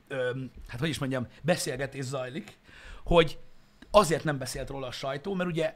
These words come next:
Trump hívta a Chinese virusnak, meg minden, és hogy rasszista dolog volt ilyet mondani, és az Trump hívóként ilyet mond, és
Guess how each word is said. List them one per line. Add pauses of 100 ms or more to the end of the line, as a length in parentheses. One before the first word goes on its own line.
(120)
Trump
hívta
a
Chinese
virusnak,
meg
minden,
és
hogy
rasszista
dolog
volt
ilyet
mondani,
és
az
Trump
hívóként
ilyet
mond,
és